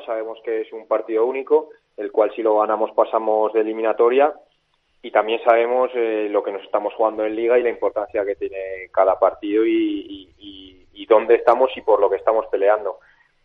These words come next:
Pero creo que ni debemos salir más relajados al partido de Copa del Rey, ni tomarlo como si fuese un partido más fácil por, eh, por el hecho de que no sea Liga o porque el rival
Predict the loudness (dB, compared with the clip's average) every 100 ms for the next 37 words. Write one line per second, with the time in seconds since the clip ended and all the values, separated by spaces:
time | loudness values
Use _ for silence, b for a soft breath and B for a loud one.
0 | _ _ _ 4 4 4 4 4 2 0
1 | 0 0 0 -2 -4 -8 -8 -6 -6 -6
2 | -8 -8 -6 -6 -6 -6 -4 -6 -6 -6
3 | -6 -6 -4 -6 -4 -4 -2 -4 -4 -2
4 | -2 -6 -6 -4 0 -2 -2 -4 -4 -8
5 | -10 -4 -6 -6 -2 4 4 4 2 4
6 | 2 4 2 4 0 0 -6 B B B
7 | _ 0 2 2 2 2 2 0 -4 -2
8 | -2 -2 -4 -4 -4 -6 -2 0 2 4
9 | 6 6 4 0 -4 -4 -6 -6 -4 -4